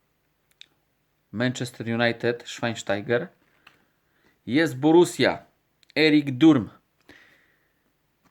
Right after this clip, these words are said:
Znowu Beijing Guan i Olympiakos. Czyli pojedynek wygrywa Real Madryt. Wpadły dwie karty,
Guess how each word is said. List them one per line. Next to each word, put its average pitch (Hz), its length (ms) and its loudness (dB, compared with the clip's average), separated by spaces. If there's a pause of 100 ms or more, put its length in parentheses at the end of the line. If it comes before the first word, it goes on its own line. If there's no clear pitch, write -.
(720)
Znowu 135 440 0
Beijing 147 400 2
Guan 151 360 2 (140)
i 143 320 0 (420)
Olympiakos. 147 1000 0 (420)
Czyli 185 220 -4
pojedynek 180 680 2 (140)
wygrywa 131 760 2 (160)
Real 113 520 0 (560)
Madryt. 147 640 2 (500)
Wpadły 110 500 0
dwie 123 240 0
karty, 143 460 0